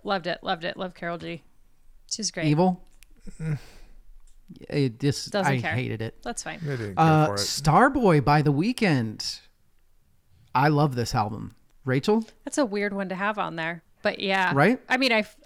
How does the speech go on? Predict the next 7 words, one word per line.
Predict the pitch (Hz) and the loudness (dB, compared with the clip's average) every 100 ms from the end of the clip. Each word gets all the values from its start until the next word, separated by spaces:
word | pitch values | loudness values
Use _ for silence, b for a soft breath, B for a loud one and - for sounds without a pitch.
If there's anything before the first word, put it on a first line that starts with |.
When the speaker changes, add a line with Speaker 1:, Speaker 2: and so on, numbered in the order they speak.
| 220 | -6
Speaker 1:
this | 285 285 | -2 0
is | 302 233 - _ _ | 0 -4 -8 _ _
his | 214 180 | -12 -4
best, | 196 202 202 - - _ _ - | 0 0 0 -10 -12 _ _ -6
right? | 185 214 - _ _ | -6 -6 -10 _ _
Album? | 190 196 220 254 _ _ _ - - | -10 -8 -8 -12 _ _ _ -20 -8
Speaker 2:
Uh, | 120 123 | 0 0